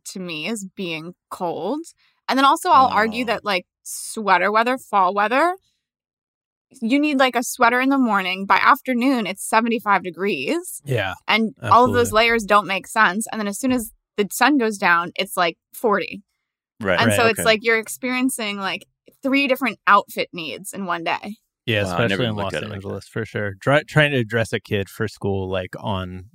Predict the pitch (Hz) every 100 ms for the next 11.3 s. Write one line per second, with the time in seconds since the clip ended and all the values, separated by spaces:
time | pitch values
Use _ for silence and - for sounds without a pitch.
0 | 170 - 107 _ _ 110 - 117 101 98
1 | 113 98 98 - - 101 92 98 95 98
2 | 92 92 92 - _ 123 101 98 - 127
3 | 123 120 107 - 110 104 104 117 107 -
4 | - 104 107 - - - 107 95 87 87
5 | 98 - 101 101 101 - - - - -
6 | 110 - 311 370 - 381 427 285 247 220
7 | 294 240 190 165 196 214 220 240 175 190
8 | 220 226 254 214 349 190 - - - 220
9 | 226 233 165 - - - 240 254 254 277
10 | 320 - - 202 165 180 311 - 330 240
11 | 247 262 214